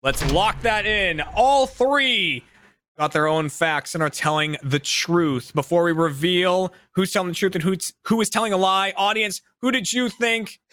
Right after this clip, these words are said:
uh, had a godfather that was in a biker gang? Did you think it was Matt? Do you think it's Ashley? Do you think it is Leva?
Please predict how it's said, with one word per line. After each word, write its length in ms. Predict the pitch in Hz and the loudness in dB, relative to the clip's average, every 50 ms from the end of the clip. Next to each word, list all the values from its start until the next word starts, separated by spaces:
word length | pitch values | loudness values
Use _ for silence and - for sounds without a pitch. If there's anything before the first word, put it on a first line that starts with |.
| - - - - - | -20 -20 -18 -6 -2
uh, 480 | 156 165 170 170 165 165 165 160 156 147 | 0 2 2 2 2 2 2 2 0 -2
had 160 | - 170 160 | -2 -4 -6
a 40 | 147 | -2
godfather 540 | 139 156 156 156 156 - - 160 156 156 | 0 0 0 0 0 0 0 0 0 0
that 160 | 147 151 151 147 | 0 -2 -2 -2
was 140 | 147 139 | -4 -4
in 160 | - 151 151 147 | -4 -4 -2 -2
a 140 | 143 143 | -2 -4
biker 520 | 139 - - 135 143 147 - 156 151 135 127 | -2 -2 -2 -2 -2 -2 -2 -4 -4 -4 -4
gang? 380 | - 151 151 147 147 147 143 131 | -2 -2 0 0 -2 -2 -4 -6
Did 180 | - 143 135 | -8 -8 -8
you 80 | 143 135 | -8 -4
think 180 | - 175 160 165 | -4 -2 -2 -2
it 100 | 170 170 | -2 -2
was 140 | 156 - 156 | -2 -4 -2
Matt? 360 | 151 151 156 160 160 156 - | -2 -2 0 -2 -2 -4 -6
Do 120 | - - - _ _ _ _ _ | -10 -14 -18 _ _ _ _ _
you 40 | _ | _
think 120 | - 110 107 | -8 -8 -6
it's 100 | 98 - | -4 -4
Ashley? 340 | 123 127 123 - - 135 117 | -4 -4 -2 -4 -6 -6 -4
Do 100 | 117 120 | -4 -4
you 60 | 110 | -4
think 200 | - 127 117 - | -4 -6 -6 -6
it 160 | 117 117 120 123 | -6 -6 -6 -4
is 220 | 123 120 113 - - - | -4 -6 -6 -8 -12 -12
Leva? 580 | 113 110 113 127 135 139 131 123 113 107 98 | -10 -6 -4 -2 0 0 2 2 0 -2 -4